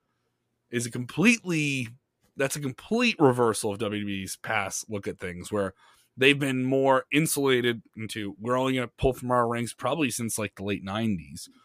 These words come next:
They've done stuff with the Rumble before where they've used talent before. They did this with, like, triple A in, like, nineteen ninety-seven, and they've had different talent, you know, and short-term deals come in for it. Obviously, for the Rumble, they have old, old names come back and just work the Rumble match and not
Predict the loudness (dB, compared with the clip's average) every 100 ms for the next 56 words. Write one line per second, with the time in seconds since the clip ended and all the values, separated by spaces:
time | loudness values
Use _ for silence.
0 | 2 4 6 6 6 6 6 6 4 4
1 | 0 -4 0 0 2 0 -2 -6 -6 -8
2 | -10 -12 -8 -4 -4 -4 -8 -6 -6 -6
3 | -8 -6 -6 -4 -4 -6 -8 -8 -8 -6
4 | -8 -6 -6 -2 -2 -2 -2 -4 -6 -12
5 | -20 -18 -20 4 6 8 6 2 2 0
6 | 0 -2 -2 -4 -4 -2 -2 -2 2 2
7 | 2 -2 -2 -2 -4 -4 -4 -4 -4 -2
8 | 2 4 4 4 4 2 0 0 6 6
9 | 6 4 -2 _ _ 6 8 10 8 6
10 | 6 8 10 8 4 4 2 4 4 2
11 | -2 -4 0 0 2 4 4 4 2 0
12 | -2 -4 2 4 4